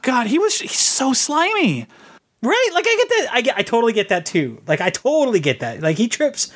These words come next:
Speaker 2: he trips my, my, my creeper, uh, my creeper vibe.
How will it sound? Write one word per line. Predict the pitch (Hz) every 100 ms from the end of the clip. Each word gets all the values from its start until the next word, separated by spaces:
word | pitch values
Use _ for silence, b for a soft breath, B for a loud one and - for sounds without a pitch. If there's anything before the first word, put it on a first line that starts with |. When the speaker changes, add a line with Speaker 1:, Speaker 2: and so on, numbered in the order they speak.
| B B
Speaker 2:
he | 311
trips | 320 359 254 233
my, | 233
my, | 208 196 190 180
my | 170 160
creeper, | - 185 135 117 131
uh, | 135 117 113 110 - -
my | 147
creeper | - 165 135
vibe. | 117 107 98